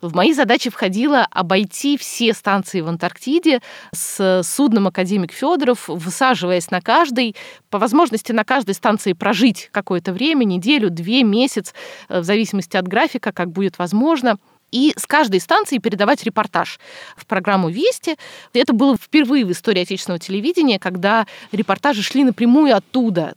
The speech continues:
То есть, э, все, кто прилетал до этого,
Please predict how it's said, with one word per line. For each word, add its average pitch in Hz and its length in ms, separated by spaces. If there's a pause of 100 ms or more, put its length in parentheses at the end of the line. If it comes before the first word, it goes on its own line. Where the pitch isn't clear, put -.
То 170 140
есть, 165 260
э, 180 320
все, - 320
кто - 160
прилетал 220 440
до 202 120
этого, 269 460